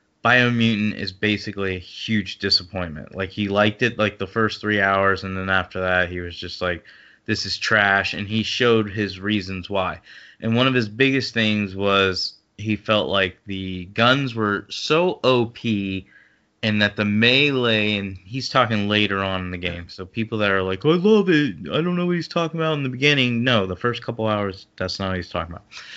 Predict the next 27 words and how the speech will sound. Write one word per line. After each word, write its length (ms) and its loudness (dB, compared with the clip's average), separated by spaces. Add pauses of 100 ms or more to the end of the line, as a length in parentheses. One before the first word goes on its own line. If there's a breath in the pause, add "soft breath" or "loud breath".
(200 loud breath)
But 220 4
later 300 8
in 100 4
the 100 2
game, 280 4
when 100 4
you 80 0
fight, 400 0
like, 240 -2 (200)
more 260 0
difficult 560 -2
enemies, 380 2
they 120 2
basically 560 -2
can 180 -8
just 220 -8
slap 420 -2
you 160 -6
away 300 2
like 300 -6
you're, 280 -4
you 220 -10
don't 220 0
exist. 460 -10 (500 loud breath)
Meaning 760 4
that 260 4
he, 160 -16